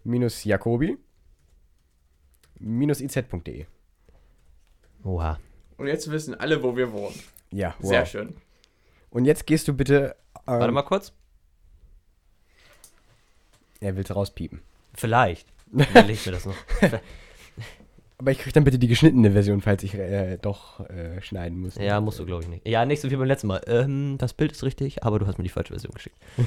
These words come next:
Speaker 1: <laughs> Ja, genau.
Speaker 2: Ja, gut. Kann sein.
Speaker 1: Jetzt gehst
Speaker 2: Ja.
Speaker 1: du auf, ähm, Veranstaltungen.
Speaker 2: Mhm.
Speaker 1: Und da kannst du ein bisschen runterscrollen und da ist dann ein,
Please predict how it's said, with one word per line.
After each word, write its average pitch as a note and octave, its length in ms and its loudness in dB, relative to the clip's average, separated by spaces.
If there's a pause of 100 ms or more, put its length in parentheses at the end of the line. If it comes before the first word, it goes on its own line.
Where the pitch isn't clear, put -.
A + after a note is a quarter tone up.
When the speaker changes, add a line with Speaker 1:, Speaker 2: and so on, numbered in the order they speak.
Speaker 1:
<laughs> - 360 0
Ja, B2 220 4
genau. A#2+ 340 2
Speaker 2:
Ja, G2+ 260 0 (120)
gut. - 280 -12 (400)
Kann - 80 -4
sein. C3 60 0
Speaker 1:
Jetzt - 160 4
gehst E3+ 180 4
Speaker 2:
Ja. G#2+ 240 6
Speaker 1:
du D3+ 80 -2
auf, C#3+ 560 4
ähm, A#2+ 760 -2 (760)
Veranstaltungen. B2 800 2 (880)
Speaker 2:
Mhm. A2+ 260 -2 (540)
Speaker 1:
Und A#2+ 260 -4
da D3 240 4
kannst F3+ 200 -2
du - 40 2
ein D#3 60 0
bisschen D3+ 180 2
runterscrollen A#2 520 -2
und A#2+ 100 -6
da A2+ 80 -4
ist - 120 -8
dann - 100 -8
ein, A#2 260 -10